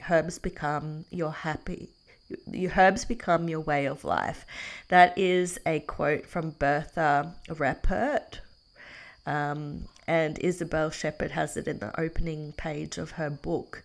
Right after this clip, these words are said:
"And this is my desire for you," is what Isabel says. And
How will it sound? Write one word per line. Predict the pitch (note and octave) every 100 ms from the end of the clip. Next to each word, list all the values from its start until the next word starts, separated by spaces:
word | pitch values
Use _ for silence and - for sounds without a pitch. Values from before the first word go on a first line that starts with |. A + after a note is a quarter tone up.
| - - - - -
"And | - D3+ D3+
this | G3 G3+ - -
is | E3+ -
my | D3+ D3+
desire | D#3+ D#3 C#3 C#3 D3
for | -
you," | D3+ D#3 C#3+ - -
is | D#3+ -
what | D#3+ -
Isabel | D#3 - - -
says. | - D2+ C2+ - - - - - - - D#3+
And | E3+ E3+ E3+ E3+